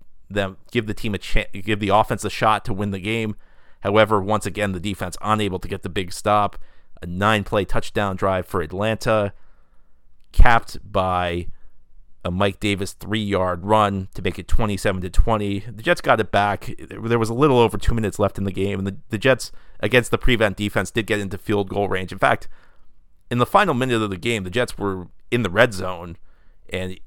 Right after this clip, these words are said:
they needed a touchdown and a field goal 'cause they were down ten. It looked like they had a shot at the touchdown, but Zach Wilson takes a horrible sack, loses seventeen yards, and Matt Amendola did hit a forty-nine-yard field goal after that to cut it to seven, because after the sack, it was third down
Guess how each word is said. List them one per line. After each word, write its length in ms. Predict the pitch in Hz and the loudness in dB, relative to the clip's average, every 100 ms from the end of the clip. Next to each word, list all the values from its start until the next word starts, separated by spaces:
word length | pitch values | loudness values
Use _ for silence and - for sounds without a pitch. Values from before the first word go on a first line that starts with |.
| - | -10
they 160 | - 117 | -4 -2
needed 280 | 170 170 117 | 0 -2 -2
a 40 | |
touchdown 420 | - 139 - 110 | 0 0 0 0
and 120 | 101 | -2
a 40 | 95 | -4
field 280 | - 147 107 | -2 -2 -2
goal 120 | 95 | -6
'cause 120 | 98 | -4
they 100 | 98 | -2
were 80 | 95 | 0
down 240 | 101 95 | -2 -2
ten. 240 | - - 92 | -2 0 0
It 80 | |
looked 180 | 107 160 | -2 -4
like 140 | 147 107 | -6 -2
they 80 | |
had 120 | 110 90 | -2 -2
a 40 | |
shot 260 | - 120 107 | -2 -2 -2
at 80 | |
the 80 | - | -8
touchdown, 440 | - 120 - 98 82 | -4 -4 -4 -6 -6
but 100 | - | -2
Zach 220 | 76 - | -2 -2
Wilson 240 | 107 - | -6 -6
takes 180 | - - | -10 -10
a 80 | 71 | -14
horrible 480 | - 123 123 85 - | 0 4 4 0 -6
sack, 340 | - 101 - | -2 -2 -4
loses 260 | 101 92 87 | -8 -8 -4
seventeen 460 | 120 110 - 104 | -4 -4 -8 -6
yards, 520 | 92 101 95 87 - - - - - - - - | -4 -4 -6 -8 -12 -16 -18 -20 -20 -20 -20 -4
and 300 | 98 95 98 | -2 0 0
Matt 180 | 131 127 | 0 2
Amendola 540 | 120 107 110 110 87 | 0 0 0 0 -2
did 200 | 127 139 | -2 -2
hit 140 | 135 | -2
a 60 | 101 | -4
forty-nine-yard 720 | - 113 101 98 92 90 87 | -4 -2 -2 -4 -6 -6 -6
field 240 | - 117 | -2 -2
goal 180 | 95 92 | -2 -8
after 200 | 87 - | -8 -8
that 340 | 82 82 82 - - - - - | -6 -4 -6 -10 -18 -20 -14 -8
to 80 | |
cut 200 | - 135 | -2 -2
it 80 | 95 | -2
to 60 | 95 | -6
seven, 500 | - 131 95 85 87 - - | 0 0 0 -2 -10 -10 -12
because 220 | - 101 | -8 -4
after 220 | 117 113 | -2 -4
the 100 | 92 | -6
sack, 380 | 90 113 104 92 | -4 0 0 -2
it 80 | 95 | -6
was 120 | 87 | -6
third 260 | - 107 85 | 0 0 0
down 420 | 107 107 82 82 | -2 -2 -6 -10